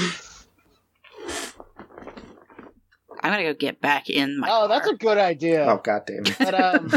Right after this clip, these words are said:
Speaker 3: <laughs>
Speaker 2: I don't think you're gonna be able to drive here.
Speaker 1: Yes. No. I'm just, like, white-knuckling my steering wheel. I'm like, "All right.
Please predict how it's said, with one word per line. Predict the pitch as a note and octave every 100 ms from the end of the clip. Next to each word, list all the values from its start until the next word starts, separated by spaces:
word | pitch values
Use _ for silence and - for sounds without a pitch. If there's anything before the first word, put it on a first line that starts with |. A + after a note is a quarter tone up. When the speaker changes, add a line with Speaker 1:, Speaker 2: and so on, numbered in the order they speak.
| - D#4
Speaker 3:
<laughs> | - F4+
Speaker 2:
I | F3
don't | C4 -
think | C#4+
you're | - G#3+
gonna | F#3+
be | F#3
able | E3+
to | E3
drive | C#3 E3 F3 E3+ D3+
here. | D#3 C#3 B2 _ _ _
Speaker 1:
Yes. | C3+ C#3 - - - - - - - - _ _ _ _ _ _ - - _ _
No. | F3 D#3+ D3+ D#3+ - - -
I'm | F#3
just, | G#3
like, | G#3+
white-knuckling | D#3 D#3 D#3 D#3 - D#3
my | C3
steering | C3 - C3+ B2+ B2
wheel. | B2+
I'm | B2 C3
like, | C3+ C3+ - _ _ _ - - - _ _ _ _ _ -
"All | C3+
right. | G#2+